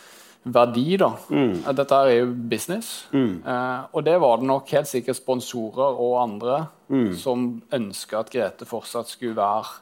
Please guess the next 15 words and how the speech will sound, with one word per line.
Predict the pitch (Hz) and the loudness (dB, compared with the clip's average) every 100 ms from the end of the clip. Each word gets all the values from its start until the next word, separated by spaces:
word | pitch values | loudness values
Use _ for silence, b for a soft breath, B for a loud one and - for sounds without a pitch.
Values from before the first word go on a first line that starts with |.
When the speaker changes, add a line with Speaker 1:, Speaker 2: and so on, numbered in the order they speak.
| b b _ - | b b _ -2
Speaker 2:
Mm. | 139 107 | 0 0
Speaker 1:
eh, | 117 113 113 110 107 104 101 98 85 85 - | -4 -6 -6 -8 -10 -12 -12 -14 -16 -18 -10
frontfiguren, | - 110 110 131 120 120 139 156 139 | -4 -4 -4 -6 -4 -4 -4 -6 -4
være | 113 113 117 - | -2 -2 -4 -8
seg, | - 113 - | -6 -4 -4
på | 127 | -6
en | 120 | -6
måte, | 117 120 | -8 -6
den | 120 110 | -8 -8
som, | - 123 113 139 | -10 -12 -14 -14
som | 123 120 | -12 -10
frontet | 135 117 120 | -10 -10 -8
New | 117 | -8
York | 117 | -6
Marathon, | 123 143 165 190 | -6 -4 -6 -8